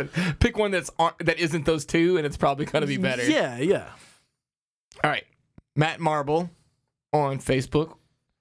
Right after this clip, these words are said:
Speaker 1: says, this, this is a little bit of an old question, so don't be confused.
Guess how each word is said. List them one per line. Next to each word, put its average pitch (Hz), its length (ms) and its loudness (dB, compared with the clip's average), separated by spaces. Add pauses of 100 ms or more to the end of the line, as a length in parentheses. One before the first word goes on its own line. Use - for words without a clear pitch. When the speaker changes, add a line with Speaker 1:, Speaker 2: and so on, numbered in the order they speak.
(280)
Speaker 1:
says, 127 560 0
this, 139 280 0
this 127 220 -2
is 131 120 -2
a 120 60 -2
little 113 140 0
bit 104 120 -2
of 120 140 -4
an 113 40 4
old 131 240 0
question, 107 360 -2
so 127 120 0
don't 131 200 0
be 151 80 0
confused. 139 640 -2